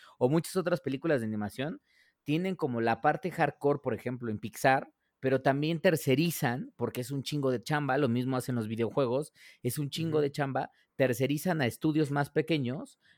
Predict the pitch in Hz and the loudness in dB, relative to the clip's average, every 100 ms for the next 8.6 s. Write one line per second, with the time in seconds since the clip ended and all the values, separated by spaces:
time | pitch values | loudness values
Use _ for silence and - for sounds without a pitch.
0 | - 120 135 131 143 - 127 131 127 139 | -2 0 2 0 -2 2 2 2 -2 -8
1 | - 110 107 107 120 135 139 127 127 123 | -8 -6 -2 0 2 2 2 2 2 2
2 | 120 - 104 101 123 131 131 131 - _ | 0 -2 -8 -4 -2 0 0 -2 -6 _
3 | _ 113 139 165 - 120 117 117 165 160 | _ 0 4 4 2 -8 -8 -4 -4 -4
4 | - 156 - _ _ - 131 131 127 143 | -2 -4 -6 _ _ -2 2 4 4 4
5 | 147 165 170 147 _ - 127 131 139 160 | 4 4 2 0 _ -4 0 2 6 6
6 | 147 143 190 - _ - 123 117 117 117 | 6 2 2 -6 _ -8 -4 -2 0 0
7 | 113 113 98 117 113 117 117 117 117 113 | -2 -2 -4 -6 -4 -4 -4 -2 -2 -4
8 | 117 - 165 156 247 - | -6 -4 0 0 -2 -8